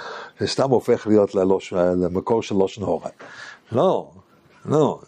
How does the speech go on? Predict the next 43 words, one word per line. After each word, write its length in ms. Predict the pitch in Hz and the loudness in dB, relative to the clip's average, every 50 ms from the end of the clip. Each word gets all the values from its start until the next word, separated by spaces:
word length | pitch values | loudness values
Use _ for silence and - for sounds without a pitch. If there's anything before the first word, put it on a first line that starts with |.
| - - - | -20 -20 -6
זה 80 | - | -4
מאתגר, 520 | 98 110 110 - - 202 233 220 139 92 87 | -4 -4 -4 -2 0 0 0 2 0 -4 -6
כל 160 | - - 131 139 | -6 -2 -2 -2
הזמן 260 | 117 117 135 160 170 | -2 -2 -4 -2 0
מאתגר, 400 | 165 170 175 139 113 - 196 127 - | 0 -2 -2 -2 -2 -2 -4 -4 -4
כל 140 | - - 156 | -4 -2 -2
הזמן 220 | 165 143 147 156 160 | -2 -2 -2 -6 -4
מאתגר. 440 | 156 160 160 151 143 - 294 - 90 - - _ _ _ _ _ _ _ _ _ _ - - - - _ _ - | -4 -4 -4 -2 -2 -2 -2 -2 -4 -8 -12 _ _ _ _ _ _ _ _ _ _ -20 -20 -20 -20 _ _ -4
תו-, 220 | - 143 151 131 | -4 -2 -2 -2
דאס 280 | 113 135 139 131 - - | -4 -4 -4 -4 -6 -8
תבונס, 320 | - 165 185 117 95 - | -4 -4 -4 -4 -4 -6
כל 160 | - 143 147 | -2 -2 -2
הזמן 260 | 156 135 147 165 180 | -2 0 -2 -4 -2
מאתגר. 540 | 175 180 185 175 147 143 285 294 254 92 80 - _ _ _ - 175 - _ _ _ _ - - | 0 -2 -2 -2 0 -2 -2 -2 -2 -4 -8 -12 _ _ _ -20 -20 -20 _ _ _ _ -8 -4
אם 100 | 101 107 | -2 -4
אתה 160 | 110 - 120 | -2 0 0
יכול 220 | 117 104 - - 170 | -2 0 -2 -2 -2
להתמודד 380 | 175 - 151 156 147 165 135 | -2 -2 -2 -2 -2 0 0
עם 100 | 151 143 | 0 0
האמונה 360 | 127 120 113 117 123 123 113 | 0 0 0 0 -2 -2 -2
הזו 280 | 107 98 87 107 98 92 | -2 -2 0 0 0 0
או 60 | 92 | 0
לא, 280 | 110 131 147 135 113 101 90 | 0 0 0 0 -2 -2 -4
אם 40 | |
אתה 240 | 95 90 - 92 92 92 - - 101 | -6 -6 -4 -4 -6 -6 -8 -6 -4
נכנס 440 | 107 110 101 - 147 156 151 - - | -4 -4 -4 -4 -4 -4 -4 -4 -6
לך, 180 | 143 - 135 123 107 87 | -6 -4 -4 -4 -4 -4
מה, 80 | 95 104 - | -6 -6 -4
מה 140 | 98 104 110 | -4 -4 -2
זה 120 | 92 113 | -2 -2
אומר 280 | 107 110 131 175 175 170 | -2 0 0 0 0 0
לך? 200 | 151 127 - 113 104 - _ _ - - - - - - - - - - - | 0 0 -2 -4 -4 -6 _ _ -20 -18 -16 -14 -14 -14 -14 -16 -10 -6 -6
אצל 180 | 113 - - 117 | -4 -2 0 2
רב, 140 | 104 110 110 107 - - - 110 | 2 2 0 -2 -10 -4 -2 -2
אצל 160 | 104 - 127 | 0 2 2
רב 140 | 110 113 131 | 2 4 2
משה, 220 | 156 - - 131 101 - _ - - | 2 2 2 -2 -4 -6 _ -20 -20
שהוא 180 | _ - - 120 | _ -6 -2 -2
דיבר 240 | 135 160 131 135 135 | 0 2 4 4 4
על 80 | 131 | 4
ה-, 240 | 127 120 113 110 107 | 4 2 2 0 2
על 80 | 110 131 | 2 4
המאורעות 960 | 104 101 101 98 90 - - 101 104 104 110 107 101 113 127 139 147 147 - | 4 4 2 0 -2 -4 -8 -6 -2 -2 0 0 0 0 -2 -2 -4 -4 -4